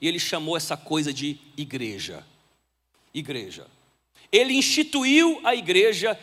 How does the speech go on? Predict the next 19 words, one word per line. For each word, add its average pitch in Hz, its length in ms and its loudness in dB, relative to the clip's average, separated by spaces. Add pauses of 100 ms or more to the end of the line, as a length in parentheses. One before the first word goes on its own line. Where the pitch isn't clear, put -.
(140)
e 202 100 -4
nos 208 340 -6
deu 156 380 0
a 117 60 -4
igreja. 92 540 -12 (840)
Agora, 147 460 -2 (1080)
pense 226 240 -2
comigo, 156 540 -6 (360)
ele 185 140 0
estabeleceu 220 720 -2
a 269 60 -2
igreja, 208 400 -2
sim, 123 420 -10 (480)
mas 147 200 -8
ele 160 160 -4
não 175 140 -2
organizou 156 640 -6
a 98 40 -10
igreja. 78 400 -18